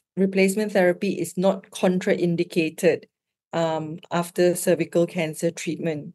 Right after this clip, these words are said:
In fact, we should talk more about it because there's a lot of dryness associated with radiotherapy and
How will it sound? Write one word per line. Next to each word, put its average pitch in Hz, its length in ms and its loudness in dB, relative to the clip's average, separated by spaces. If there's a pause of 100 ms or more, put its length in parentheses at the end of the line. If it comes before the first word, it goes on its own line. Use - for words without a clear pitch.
(140)
In 175 140 -4
fact, - 160 0
we 175 100 2
should 180 220 -4
talk 208 340 0
more 190 220 4
about 165 400 0
it - 180 0
because 170 420 -2 (440)
there's 180 160 -2
a 175 60 4
lot 185 200 6
of 165 180 2
dryness 180 800 0
associated 170 1040 0
with 156 240 -4
radiotherapy 170 1080 2
and 147 240 -6